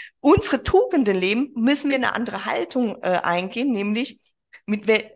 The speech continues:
wie können wir den Herausforderungen begegnen? Und diese Haltung einzunehmen, was du gesagt hast, super zusammengefasst, wertungsfreie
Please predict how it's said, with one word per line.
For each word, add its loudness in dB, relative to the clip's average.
wie -4
können 0
wir -4
den -4
Herausforderungen -4
begegnen? -4
Und -6
diese 0
Haltung 0
einzunehmen, 2
was 0
du 0
gesagt 0
hast, -4
super -2
zusammengefasst, -2
wertungsfreie 0